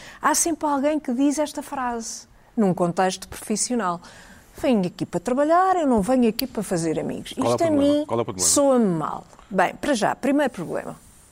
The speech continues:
Speaker 1: Não, é péssimo. Normalmente tu vês que estas pessoas, invariavelmente, a coisa não lhes corre bem. Não lhes corre bem.
Speaker 2: São sabotados, é isso?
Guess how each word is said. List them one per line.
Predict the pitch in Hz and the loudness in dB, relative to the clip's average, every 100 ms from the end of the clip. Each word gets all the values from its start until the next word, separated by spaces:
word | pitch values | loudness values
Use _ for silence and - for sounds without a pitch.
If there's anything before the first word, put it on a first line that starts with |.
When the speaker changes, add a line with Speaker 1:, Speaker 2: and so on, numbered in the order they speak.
| _ _ _ | _ _ _
Speaker 1:
Não, | - 175 - _ - - - - | -6 -6 -6 _ -20 -20 -20 -6
é | - | -4
péssimo. | - - - 117 117 - - - - - - | 0 0 -2 -4 -8 -18 -20 -20 -18 -10 0
Normalmente | 269 302 269 277 254 254 262 262 | 4 6 6 6 6 4 4 2
tu | 262 | 2
vês | 185 214 233 233 | 4 6 4 4
que | 220 | 0
estas | 220 214 | 0 -2
pessoas, | - - 190 180 180 202 - - - - - _ 349 339 269 | -4 -2 2 2 2 -2 -8 -20 -20 -20 -20 _ 4 4 6
invariavelmente, | 254 233 220 214 208 196 196 208 214 - - - _ - - - - | 4 4 4 4 2 2 2 2 0 -2 -12 -18 _ -20 -20 -10 -2
a | |
coisa | 226 - 285 214 | 0 4 4 4
não | 233 233 | 4 4
lhes | 240 | 2
corre | - 226 214 | 2 2 2
bem. | 202 202 190 175 175 - - - - | 2 2 2 0 -6 -18 -18 -14 0
Não | 233 302 | 2 4
lhes | 370 - | 2 2
corre | 330 330 | 2 4
bem. | 277 339 359 | 2 2 2
Speaker 2:
São | 180 | 0
sabotados, | 117 147 131 131 135 139 | 0 0 -2 0 0 0
é | 117 | -4
isso? | 123 - | -4 -8